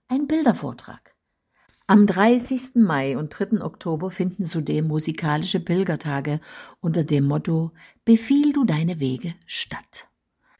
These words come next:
Am dreizehnten Juni lädt der bekannte Klangkünstler Erwin Stache zu einer Begegnung mit ganz neuen Paul Gerhardt Klängen ein,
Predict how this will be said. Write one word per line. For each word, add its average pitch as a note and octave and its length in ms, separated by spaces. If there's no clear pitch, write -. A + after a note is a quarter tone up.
Am F#3 160
dreizehnten B3 560
Juni F#3 380
lädt E3+ 240
der E3+ 80
bekannte E3+ 520
Klangkünstler E3 880
Erwin D3 300
Stache D3+ 360
zu - 160
einer D#3+ 220
Begegnung D#3 580
mit D3+ 200
ganz F3 440
neuen C#3+ 400
Paul - 280
Gerhardt C3+ 360
Klängen D3 340
ein, C#3+ 460